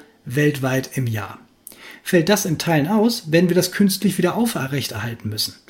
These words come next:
Darüber überrascht es nicht, dass Ökonomen errechnet haben, dass kein Klimaschutz sechsmal teurer wird, als Klimaschutz zu machen. Die weltweite Umstellung auf Erneuerbare könnten wir heute bereits stemmen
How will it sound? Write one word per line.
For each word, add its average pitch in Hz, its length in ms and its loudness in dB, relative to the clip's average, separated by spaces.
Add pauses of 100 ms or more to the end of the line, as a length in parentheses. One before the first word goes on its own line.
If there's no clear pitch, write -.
(480)
Darüber 160 380 4
überrascht 156 260 0
es 113 140 -4
nicht, 208 260 4
dass 156 160 2
Ökonomen 151 520 0
errechnet 127 460 -4
haben, 175 300 2 (200)
dass - 200 0
kein 262 360 4
Klimaschutz 156 640 0 (160)
sechsmal 156 580 2
teurer 170 380 2
wird, 156 240 0 (120)
als 190 240 0
Klimaschutz 151 520 0
zu 180 100 2
machen. 185 320 0 (1000)
Die 147 140 2
weltweite 202 420 4
Umstellung 165 520 2
auf 139 140 -6
Erneuerbare 156 720 0 (200)
könnten 208 220 2
wir 156 160 0
heute 185 240 2
bereits 151 300 0
stemmen 175 440 2